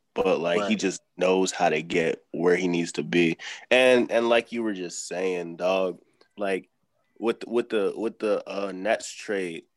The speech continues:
Speaker 1: just, like, he just kinda snuck him in. And me and Demetrius were saying before you hopped on this show, we were like, "Bro, this trade, the trade was stupid regardless.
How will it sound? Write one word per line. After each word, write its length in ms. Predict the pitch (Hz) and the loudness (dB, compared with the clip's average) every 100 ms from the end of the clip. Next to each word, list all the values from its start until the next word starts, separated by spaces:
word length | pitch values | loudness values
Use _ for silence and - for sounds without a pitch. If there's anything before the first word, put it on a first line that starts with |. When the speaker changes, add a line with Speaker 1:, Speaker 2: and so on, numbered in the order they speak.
| _ | _
Speaker 1:
just, 280 | - 92 - | -14 -10 -10
like, 180 | 82 - | -12 -10
he 100 | 117 | -10
just 220 | 113 - | -8 -8
kinda 240 | 107 87 | -6 -4
snuck 360 | - - 104 104 | -4 -2 -2 -2
him 140 | 113 | -2
in. 140 | 107 101 | 0 0
And 180 | 95 113 | -2 0
me 160 | 135 | 2
and 100 | 139 | 2
Demetrius 560 | 135 127 135 135 123 - | 0 -2 -4 -2 -2 -2
were 120 | 110 | -6
saying 380 | - 113 113 92 | -2 0 2 0
before 320 | 87 - 92 | -2 -2 -2
you 120 | 95 | -2
hopped 240 | 95 - - | -4 -6 -6
on 160 | 87 | -8
this 220 | 87 - _ | -8 -12 _
show, 320 | - 82 80 _ _ - | -10 -8 -8 _ _ 0
we 160 | 120 | 4
were 100 | 151 | 6
like, 320 | 107 80 71 - - | 6 2 -2 -8 -6
"Bro, 380 | 85 90 85 80 _ _ - - - _ | 0 0 0 -6 _ _ -20 -20 -20 _
this 240 | - 156 160 | 4 4 4
trade, 460 | - 147 147 156 - 110 | -2 4 4 4 -2 -4
the 80 | |
trade 300 | 117 170 202 | 0 2 2
was 180 | 165 104 | 2 -2
stupid 380 | - 127 123 98 | -4 -4 -6 -8
regardless. 840 | - 80 85 87 87 85 - - | -10 -10 -4 -4 -4 -12 -16 -20